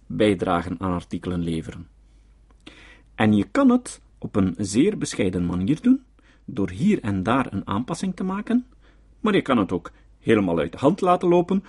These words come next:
door zelf volledig nieuwe artikelen te schrijven en fundamentele aanpassingen te verrichten. In ieder geval, denk niet te snel dat je geen enkele expertise hebt om bij te dragen aan Wikipedia. Iedereen heeft wel één of ander onderwerp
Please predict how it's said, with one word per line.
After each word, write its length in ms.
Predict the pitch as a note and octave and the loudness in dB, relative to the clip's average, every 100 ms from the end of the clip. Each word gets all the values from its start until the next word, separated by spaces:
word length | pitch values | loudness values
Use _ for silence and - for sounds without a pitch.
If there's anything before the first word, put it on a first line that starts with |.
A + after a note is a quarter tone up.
| - | -8
door 220 | - B2 | 2 4
zelf 340 | G#2 F#3 C3 - | 4 2 0 -4
volledig 560 | - A#2 D#3+ F#3 D#3 - | -6 0 2 2 0 -2
nieuwe 260 | F#3+ F3 | 0 0
artikelen 560 | - D3+ - G3 D#3+ G#3+ | 0 -4 -4 -4 -2 -2
te 100 | - | -4
schrijven 500 | - A2+ B2 D3 D#3 | -6 -4 -2 -2 -4
en 160 | G#2+ F#2 | -4 -4
fundamentele 720 | - F#3+ E3 D3+ C3+ C3+ C3 | -2 0 2 0 0 0 -2
aanpassingen 680 | - F3+ D#3+ F#2+ - F#2+ F2+ | -2 -4 -4 -8 -6 -6 -6
te 120 | F#2+ | -8
verrichten. 460 | E2+ F#2 - G2+ F#2+ _ _ - - - - | -8 -8 -10 -16 -16 _ _ -20 -20 -18 0
In 140 | A2+ | 4
ieder 220 | B3 A#3+ | 4 4
geval, 360 | - F3 C4+ - _ _ _ _ - | -2 -2 -4 -6 _ _ _ _ -8
denk 240 | G#2 A2 | 0 0
niet 180 | C#3 B3 | 2 2
te 60 | - | 0
snel 300 | - E3+ G#3+ | -4 -2 0
dat 180 | D3+ | -2
je 80 | G#2+ | -2
geen 200 | G2+ G2 | -2 0
enkele 260 | C#3+ A3 E3 | 2 0 0
expertise 600 | - - A2+ - E3 A2 | -4 -6 -8 -6 -6 -4
hebt 300 | G2 - - | -4 -6 -6
om 220 | G2+ F2+ | -4 0
bij 160 | F2 F2 | 0 -2
te 140 | F2+ | -4
dragen 400 | F2+ F2 E2+ E2+ | -6 -6 -6 -6
aan 120 | E2+ | -6
Wikipedia. 720 | E2+ E2 E2 F#2 F2 E2 E2+ - _ _ _ _ _ _ _ _ - - - - | -8 -10 -8 -4 -4 -4 -8 -12 _ _ _ _ _ _ _ _ -20 -20 -20 -10
Iedereen 520 | - C4 A#3 G3+ B3 G#3 | 2 2 4 0 0 -2
heeft 280 | D#3+ D#3 - | 0 -2 0
wel 260 | B2 A#2 - | -4 -4 0
één 280 | E3 A#3+ A#3 | 2 4 2
of 220 | - - | -6 -10
ander 300 | - G#3 G3+ - | -2 0 0 0
onderwerp 520 | D3 G3+ G3+ A3+ - | 0 0 -4 -6 -10